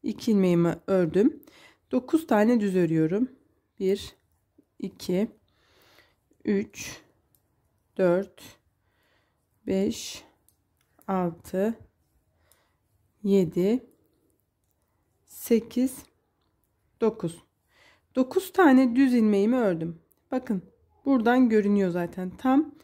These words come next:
şu örnek, örneğe denk geliyor. Dokuz tane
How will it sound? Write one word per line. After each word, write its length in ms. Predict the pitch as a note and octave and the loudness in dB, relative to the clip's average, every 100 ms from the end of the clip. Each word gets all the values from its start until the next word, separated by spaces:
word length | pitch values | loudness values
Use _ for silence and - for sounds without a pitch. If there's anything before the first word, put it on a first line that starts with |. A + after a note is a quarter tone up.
| _ _ _ _ _ _ | _ _ _ _ _ _
şu 300 | - - - | -20 -8 -2
örnek, 480 | - B3+ A#3 G3+ G3 - _ - | 4 6 6 2 -2 -10 _ -6
örneğe 480 | A3 A3+ A3+ G#3 | 0 2 4 2
denk 280 | F3 E3+ E3+ | 0 -4 -6
geliyor. 280 | E3+ D#3 - F3+ _ _ _ _ | -8 -8 -10 -14 _ _ _ _
Dokuz 400 | A#3 A3+ A#3 - | -8 -4 -6 -4
tane 520 | G#3 F3+ F3+ A#3 D#4 | -2 0 2 2 0